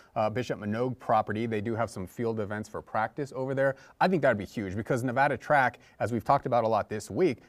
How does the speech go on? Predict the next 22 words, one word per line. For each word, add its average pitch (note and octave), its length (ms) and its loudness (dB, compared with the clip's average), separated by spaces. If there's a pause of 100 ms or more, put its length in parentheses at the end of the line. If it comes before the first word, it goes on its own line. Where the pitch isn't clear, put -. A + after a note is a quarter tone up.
they've A2 120 0
had F3 140 6
a D3 80 4
a - 20 6
lot B2+ 120 4
of G2+ 60 -8
successes, G#2 840 -6 (240)
but B2+ 160 0
they D3 120 0
still, F3+ 400 -2
uh, C3 40 -2
are B2 320 4
not C#3+ 200 0
able C3 200 -2
to G#2 80 0
host C#3+ 320 -2
events, G2 260 -6
either G#2+ 200 -6
indoor B2+ 500 -4
or B2+ 240 -2
outdoor. G#2+ 460 -2
So G#2+ 200 -4